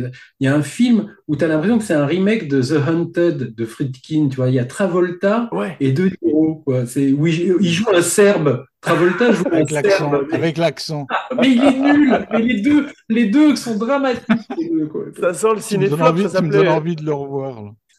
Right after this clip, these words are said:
Speaker 1: T'as un film de boxe entre Stallone et De Niro aussi,
Speaker 2: Ouais.
Speaker 1: quoi.
Speaker 3: Ah oui,
Speaker 1: Qui est
Speaker 3: fantastique aussi.
Speaker 1: dramatique aussi, quoi.
Speaker 2: Sinon, pour les seconds rôles, les deuxièmes choix pour Vincent Hanna, le rôle que joue Al Pacino, t'avais, euh,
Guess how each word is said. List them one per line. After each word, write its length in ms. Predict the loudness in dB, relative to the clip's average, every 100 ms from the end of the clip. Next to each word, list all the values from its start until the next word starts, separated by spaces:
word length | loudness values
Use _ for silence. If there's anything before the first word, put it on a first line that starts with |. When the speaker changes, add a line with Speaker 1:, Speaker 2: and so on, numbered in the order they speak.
| _
Speaker 1:
T'as 140 | -4 -2
un 60 | -2
film 240 | 0 2
de 100 | 4
boxe 280 | 4 2 -2
entre 200 | -6 -4
Stallone 540 | -6 -2 0 2 2
et 80 | 2
De 120 | 2 2
Niro 340 | 2 4 4
aussi, 320 | 2 0 -2
Speaker 2:
Ouais. 140 | -2 -2
Speaker 1:
quoi. 160 | -4 -2
Speaker 3:
Ah 80 |
oui, 100 | -4 -4
Speaker 1:
Qui 40 |
est 40 |
Speaker 3:
fantastique 600 | -6 -8 -6 -4 -2 -2
aussi. 220 | -2 -6 -6
Speaker 1:
dramatique 580 | -4 -2 -2 -4 -6
aussi, 400 | -6 -12 -14 -18 -20
quoi. 80 | -20 _ _ _ _ _ _ _ _ -18 -12
Speaker 2:
Sinon, 300 | -4 -2 0
pour 100 | 0
les 80 | 0
seconds 260 | -2 -2 2
rôles, 260 | 0 -2 -4
les 120 | -4
deuxièmes 400 | -2 -2 -2 -4
choix 360 | -4 -4 -4 -2
pour 200 | -8 -6
Vincent 400 | -6 -6 -4 -4
Hanna, 240 | -2 -2
le 80 | -4
rôle 240 | -4 -6
que 100 | -10
joue 160 | -10 -8
Al 100 | -8
Pacino, 360 | -8 -8 -8 -6
t'avais, 320 | -4 -4 -4
euh, 260 | -4 -6